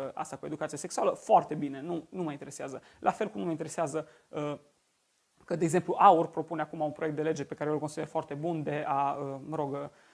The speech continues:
reduce impozitele pentru familii cu copii, la fel nu mă interesează, ni-, <laughs> da, adică dacă, uh, niște idei bune și niște legi bune și, uh, o paradigmă conservatoare,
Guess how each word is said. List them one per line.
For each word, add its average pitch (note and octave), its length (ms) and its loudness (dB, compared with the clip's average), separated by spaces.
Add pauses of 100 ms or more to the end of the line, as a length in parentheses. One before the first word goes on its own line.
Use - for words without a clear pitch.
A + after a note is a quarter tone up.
(760)
reduce E3+ 360 4
impozitele D3 480 0
pentru C3+ 220 -10
familii D3+ 280 0
cu C#3+ 100 -8
copii, - 440 -4
la F#3+ 120 2
fel G3 180 -2
nu A#3+ 80 -4
mă A3 100 2
interesează, E3+ 460 0
ni-, F3 120 2 (160)
<laughs> G3 80 -6
da, - 200 0
adică F#3 260 0
dacă, F#3 280 2 (120)
uh, D#3+ 340 -2
niște D#3+ 200 -4
idei F#3 280 6
bune G3 340 4
și F#3 160 -6
niște D#3+ 220 -6
legi E3+ 200 4
bune E3+ 260 -2
și, D#3 300 -6 (220)
uh, D3+ 260 -2
o D3+ 200 2
paradigmă E3+ 500 2
conservatoare, D3+ 760 -2